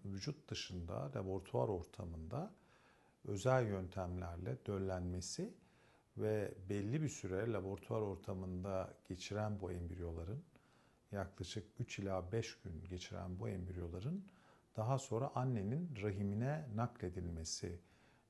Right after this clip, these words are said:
e, esasını taşır.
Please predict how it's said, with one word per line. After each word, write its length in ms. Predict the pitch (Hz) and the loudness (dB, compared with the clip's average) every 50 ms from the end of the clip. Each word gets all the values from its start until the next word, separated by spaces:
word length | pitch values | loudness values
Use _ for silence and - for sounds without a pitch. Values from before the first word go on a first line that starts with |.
| - | -10
e, 80 | - 92 90 87 85 82 82 82 82 82 82 80 80 87 | -8 -6 -4 -4 -4 -4 -6 -6 -6 -6 -6 -8 -8 -8
esasını 800 | 92 90 - - 98 87 90 87 - - 92 95 98 98 101 101 - - - _ - | -6 -6 -4 -2 -2 -2 -2 -4 -6 -6 -4 -4 -4 -4 -4 -6 -10 -14 -20 _ -8
taşır. 500 | - 92 85 - - - 190 - - | -6 -4 -2 -2 -2 -2 -4 -4 -6